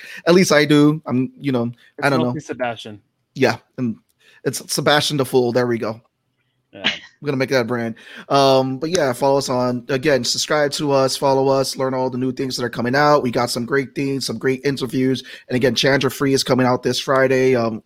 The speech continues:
Speaker 1: great, amazing talent, comic creator. Um, so again, I definitely want you guys to hit up that up. Um, and Beyond Con. So what I'm going to do for this one is a first is I'm going to share the screen so I could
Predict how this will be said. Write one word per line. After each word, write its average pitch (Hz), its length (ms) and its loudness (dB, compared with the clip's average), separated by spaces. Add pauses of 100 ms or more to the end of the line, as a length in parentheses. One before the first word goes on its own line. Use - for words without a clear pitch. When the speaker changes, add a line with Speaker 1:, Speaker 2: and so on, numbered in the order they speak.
Speaker 1:
great, 160 440 2
amazing 135 420 0
talent, 127 380 -2
comic 123 320 -2
creator. 123 500 -4 (320)
Um, 117 400 2
so 123 160 0
again, 120 240 0
I 113 60 0
definitely 131 480 0
want 123 200 -2
you 123 80 -4
guys 113 220 -2
to 120 60 -4
hit 117 120 0
up 110 180 -2
that 107 160 0
up. - 360 2 (640)
Um, 120 580 4
and 185 160 4
Beyond 147 300 4
Con. 123 340 -4 (360)
So 113 200 -8
what 110 200 -4
I'm 160 120 -2
going 156 240 -4
to - 100 -6
do 135 380 2
for 117 180 -6
this 147 300 0
one 117 220 0
is 113 340 -2
a 120 140 -4
first 147 420 -4
is 120 240 -6
I'm 160 340 -4
going 123 420 -2
to 110 440 -4
share 113 360 -4
the 117 60 -10
screen 131 480 -2
so 117 360 -4
I 156 260 -4
could 117 600 -2